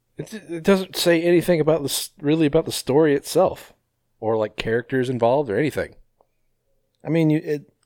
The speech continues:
Speaker 2: well, you've got rooted in the conflict between characters connected to the deity Santa Muerte and others allied with the devil.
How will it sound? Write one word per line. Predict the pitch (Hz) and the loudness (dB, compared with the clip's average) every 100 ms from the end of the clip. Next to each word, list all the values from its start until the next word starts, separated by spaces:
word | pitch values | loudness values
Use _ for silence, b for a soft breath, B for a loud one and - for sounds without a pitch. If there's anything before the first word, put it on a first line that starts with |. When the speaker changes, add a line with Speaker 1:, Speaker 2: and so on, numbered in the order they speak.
| _ | _
Speaker 2:
well, | 131 135 123 - - | -4 -2 -2 -8 -12
you've | 127 | 0
got | 139 123 | 2 2
rooted | 160 180 | 0 2
in | 175 | 2
the | 143 | 2
conflict | 147 139 131 120 | 2 2 0 -6
between | 110 123 113 | -6 -6 0
characters | 131 117 117 - | 0 0 -4 -6
connected | 117 110 110 | -6 -6 -6
to | 113 | -8
the | 98 | -8
deity | 95 151 147 120 | -2 -2 -2 -2
Santa | 120 110 110 | -2 0 0
Muerte | 113 117 113 107 | 2 2 2 0
and | 101 | 0
others | 104 110 98 | 2 2 2
allied | - 101 104 | -2 -2 -2
with | 90 98 | -4 -8
the | 95 | -12
devil. | 82 - 113 90 85 - | -8 0 0 0 -8 -12